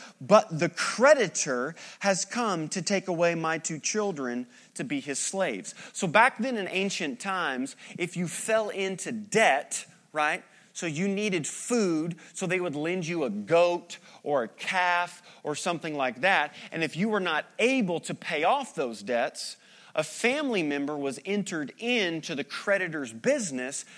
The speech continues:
to pay off those debts, right? So when, when you read things like Charles Dickens and things like that, that, that's what the crediting system looked like. So this woman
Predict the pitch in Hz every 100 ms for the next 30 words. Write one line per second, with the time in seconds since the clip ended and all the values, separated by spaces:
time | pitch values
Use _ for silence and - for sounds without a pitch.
0 | - - 208 - 196 190 262 240 - 127
1 | 101 104 104 - - 135 147 175 - -
2 | - - - 180 156 156 165 175 170 160
3 | 180 185 185 160 160 123 185 175 156 117
4 | 127 170 170 160 156 139 123 160 156 151
5 | 139 - 160 170 - - - 165 196 -
6 | 160 196 233 - 165 185 170 - 220 196
7 | 156 147 - 160 175 160 214 165 143 -
8 | 180 180 196 269 190